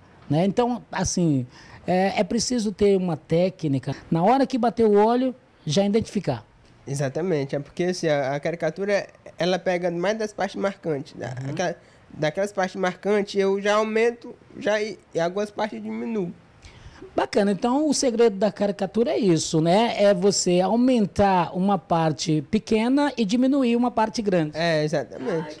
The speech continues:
Speaker 1: O Brasil tá passando por um momento turbulento, né? Quando se fala de política.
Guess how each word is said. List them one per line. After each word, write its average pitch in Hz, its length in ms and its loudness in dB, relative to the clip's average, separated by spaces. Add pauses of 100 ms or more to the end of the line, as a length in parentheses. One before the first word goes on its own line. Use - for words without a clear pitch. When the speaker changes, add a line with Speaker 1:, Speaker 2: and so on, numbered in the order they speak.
(180)
Speaker 1:
O 165 60 -2
Brasil 202 340 0
tá 240 200 -8
passando 202 360 -2
por 220 120 -4
um 240 40 0
momento 185 720 0 (360)
turbulento, 180 920 0
né? 160 300 0 (280)
Quando 151 140 -6
se - 160 -4
fala 156 280 -2
de 131 100 -8
política. 135 540 -4